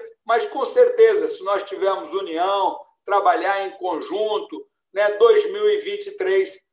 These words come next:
pode ser um ano alegre pra todos nós, independente, é, da função em que cada um de nós estejamos.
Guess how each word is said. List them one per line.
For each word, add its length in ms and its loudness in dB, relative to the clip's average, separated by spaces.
pode 300 0
ser 180 -2
um 220 -4
ano 560 -4
alegre 640 2
pra 240 -4
todos 360 0
nós, 320 2
independente, 1120 -2
é, 480 0
da 160 2
função 560 -4
em 180 -8
que 200 -14
cada 360 -2
um 160 -6
de 120 -12
nós 500 0
estejamos. 760 -2